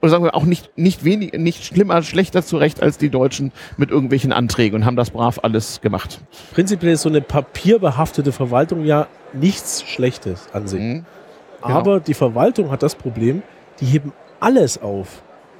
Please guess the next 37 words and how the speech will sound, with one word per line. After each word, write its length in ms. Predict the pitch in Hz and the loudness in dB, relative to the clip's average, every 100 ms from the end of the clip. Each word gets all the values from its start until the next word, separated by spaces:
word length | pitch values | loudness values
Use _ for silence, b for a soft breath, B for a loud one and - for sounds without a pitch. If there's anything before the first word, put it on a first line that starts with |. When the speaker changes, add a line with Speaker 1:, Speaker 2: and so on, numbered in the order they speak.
| - - | -20 -6
Speaker 2:
Die 80 | 147 | 0
heben 320 | 139 214 220 | 2 2 0
auf, 480 | 208 135 180 269 - | -4 2 2 2 -2
wenn 140 | - 160 | 0 0
ein 200 | 143 135 | 0 0
Bürger 320 | 139 214 226 | 2 2 2
eine 120 | 190 | 0
Meldebestätigung 800 | 139 135 190 196 120 131 117 113 | 2 2 2 0 -2 -4 -6 -6
Speaker 1:
Mhm. 20 | |
Speaker 2:
beantragt. 420 | 113 107 123 127 151 | -4 -4 -2 0 2
Speaker 1:
Es 40 | |
geht 100 | 135 | 2
nichts 180 | 165 - | 0 0
verloren, 360 | 185 143 110 | 0 2 2
genau. 380 | 120 131 107 104 131 147 - | 0 0 0 0 -6 -16 -10
Mhm. 380 | 117 113 120 156 165 - | -6 -4 -4 -6 -14 -2
Speaker 2:
Und 180 | 165 147 | 0 4
heben 220 | 196 220 | 2 2
auf, 280 | 156 202 196 | 2 2 4
wenn 120 | 190 | 4
der 80 | 185 | 4
im 80 | 180 | 2
nächsten 300 | 185 - 202 | 0 0 2
Jahr 140 | 196 | 4
wieder 160 | 240 269 | 4 4
eine 120 | 185 | 4
Meldebestätigung 580 | 156 139 127 - 123 117 | 4 2 0 -2 -4 -2
beantragt. 320 | 117 117 - | -4 -2 0
Das 120 | 147 | -2
brauchen 440 | - 160 233 277 | -2 0 0 0
die 60 | 214 | 0
nicht 160 | 165 131 | 0 0
aufheben, 300 | 131 127 135 | -2 -2 -2
weil 80 | 147 | -2
das 100 | 165 | -4
ist 80 | |
vollkommen 400 | - 220 254 214 | -2 -2 0 -2